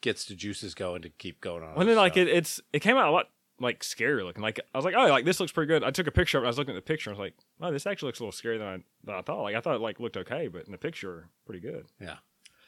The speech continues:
Speaker 2: Got the robe, like, the robe I put on, uh, sewed up last night, put that on, and it's white now 'cause I needed to dye it 'cause you can't get black, like, material like that. But you
Speaker 1: Right.
Speaker 2: have to dye it, but I was like, "Oh, wow, like, this is,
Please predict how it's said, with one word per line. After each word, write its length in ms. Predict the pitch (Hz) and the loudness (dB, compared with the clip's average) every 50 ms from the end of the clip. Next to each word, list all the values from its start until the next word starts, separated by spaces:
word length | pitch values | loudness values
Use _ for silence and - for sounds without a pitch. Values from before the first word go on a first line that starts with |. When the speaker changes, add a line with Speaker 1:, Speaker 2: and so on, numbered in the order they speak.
| _ _ _ _ _ _ - | _ _ _ _ _ _ 8
Speaker 2:
Got 160 | 170 180 165 | 8 8 8
the 60 | 156 | 8
robe, 220 | 147 156 156 156 143 | 8 10 10 10 8
like, 160 | 139 139 - | 6 4 4
the 80 | - 127 | 2 4
robe 380 | 127 139 143 147 147 156 147 123 | 6 6 8 8 8 6 4 2
I 40 | - 117 | -2 -2
put 140 | - 135 135 | 0 0 0
on, 400 | 131 110 - 123 117 113 110 110 | 2 2 2 2 2 2 0 -2
uh, 40 | - _ _ _ _ _ _ _ - | -4 _ _ _ _ _ _ _ -10
sewed 280 | - - 139 131 127 | -2 2 4 4 4
up 100 | 127 - | 4 2
last 280 | 92 117 117 117 110 - | 2 0 0 0 0 -2
night, 260 | 117 110 113 110 - | -2 -2 -2 -4 -4
put 100 | - 127 | -6 -4
that 140 | 120 110 107 | -4 -2 -2
on, 220 | 107 107 104 107 107 | -4 -4 -6 -6 -8
and 220 | 101 95 95 90 _ _ _ _ _ _ | -8 -8 -10 -12 _ _ _ _ _ _
it's 160 | 135 127 - | -6 0 6
white 220 | 165 160 147 127 | 8 8 8 8
now 120 | 120 107 107 | 6 2 0
'cause 100 | 107 110 | 0 0
I 20 | 120 | -2
needed 180 | 120 110 98 | -2 -2 -4
to 60 | 92 92 | -4 -4
dye 260 | 101 101 98 95 90 | -4 -2 -2 -2 -2
it 120 | 92 - - | -4 -6 -8
'cause 100 | - 98 | -12 -14
you 40 | 95 | -10
can't 200 | - 110 92 98 | -10 -10 -8 -8
get 160 | 104 - _ | -10 -10 _
black, 380 | 101 98 92 92 - _ - _ _ _ _ | -8 -6 -6 -6 -8 _ -18 _ _ _ _
like, 160 | 104 104 95 | -12 -12 -10
material 320 | - 95 90 95 92 92 85 | -10 -10 -8 -8 -8 -6 -8
like 120 | 80 85 85 | -10 -12 -10
that. 100 | 95 101 | -10 -8
But 60 | 107 | -4
you 60 | 95 | -4
Speaker 1:
Right. 60 | 92 92 | -4 -4
Speaker 2:
have 80 | 90 - | -6 -6
to 60 | 95 | -10
dye 40 | 95 | -10
it, 60 | 92 | -8
but 120 | 92 98 92 | -10 -10 -10
I 20 | |
was 100 | 95 87 | -10 -12
like, 140 | 98 90 - - | -12 -14 -10 -6
"Oh, 140 | 147 156 104 | -4 -4 -2
wow, 160 | 95 110 113 | -2 -2 -2
like, 140 | 92 87 76 90 | -4 -4 -6 -8
this 220 | 101 107 - - | -8 -8 -8 -8
is, 180 | 110 98 - | -10 -12 -14